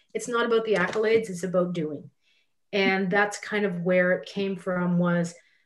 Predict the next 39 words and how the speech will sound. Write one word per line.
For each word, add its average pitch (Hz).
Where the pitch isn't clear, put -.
I 214
don't 320
need 254
accolades 175
anymore. 151
Yeah, 240
I've 240
got 262
some 240
plaques 170
behind 185
my 180
wall 170
here, 170
um, 180
but 214
I 233
don't 247
need 214
them, 147
right? 185
I, 202
I 202
need 208
to 185
be 202
content 185
with 175
who 175
I 147
am. 143
So 147
yeah, 269
cool. -
How 320
about 359
you 339
guys, 240
Jess? -